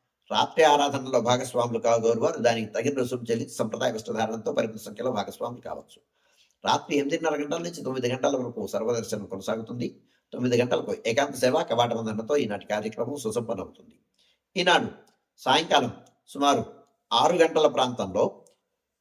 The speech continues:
గంగాధార దగ్గర వేయించేసినటువంటి శ్రీ శ్రీ సీతారామస్వామి వారి వార్షిక కళ్యాణ మహోత్సవం ప్రయుక్తంగా కళ్యాణ మహోత్సవం జరుగుతుంది. ఆస్తికులైనటువంటి భక్తులందరూ అక్కడికి దయచేసి, చాలా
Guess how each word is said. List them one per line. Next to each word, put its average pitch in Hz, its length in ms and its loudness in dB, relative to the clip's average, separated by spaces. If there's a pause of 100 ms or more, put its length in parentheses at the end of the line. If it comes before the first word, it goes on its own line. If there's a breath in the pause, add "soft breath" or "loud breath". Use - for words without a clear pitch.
(220)
గంగాధార 180 380 4
దగ్గర 151 260 4
వేయించేసినటువంటి 123 800 -4
శ్రీ 123 220 -6
శ్రీ 120 400 -6 (180)
సీతారామస్వామి 143 760 0
వారి 110 240 2 (420)
వార్షిక 131 420 0
కళ్యాణ 127 380 4
మహోత్సవం 123 580 -2 (520)
ప్రయుక్తంగా 120 640 0 (340)
కళ్యాణ 151 280 2
మహోత్సవం 123 460 -2
జరుగుతుంది. 107 720 -4 (300)
ఆస్తికులైనటువంటి 127 880 0
భక్తులందరూ 120 720 0 (380)
అక్కడికి 107 500 -6 (240)
దయచేసి, 127 520 -4 (460)
చాలా 156 280 0